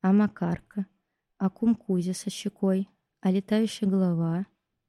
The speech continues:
Летающую голову можно было бы щелкнуть, да ведь никто бы не поверил, что кадр подлинный.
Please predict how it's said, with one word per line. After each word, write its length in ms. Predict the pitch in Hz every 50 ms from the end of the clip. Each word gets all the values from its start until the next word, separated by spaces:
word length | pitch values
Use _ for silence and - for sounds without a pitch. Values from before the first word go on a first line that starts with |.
| _ _ _ _ _ _ _ _ _ _ _ _ _ -
Летающую 560 | - 190 190 - 202 226 254 254 - - 214
голову 340 | 196 190 214 240 262 269 240 220
можно 400 | 214 208 220 247 240 - 208 190
было 160 | 180 180 170
бы 100 | 160 165
щелкнуть, 600 | - - - 180 170 165 - - 185 - - _ -
да 140 | 202 190
ведь 180 | 190 196 196 -
никто 320 | 214 214 - - 240 269
бы 100 | 254 247
не 120 | 247 226 202
поверил, 480 | - 202 185 180 180 170 170 - 175
что 240 | 165 - - - 208
кадр 340 | - - 202 226 226 - -
подлинный. 560 | - - 180 180 165 165 175 175 175 175 165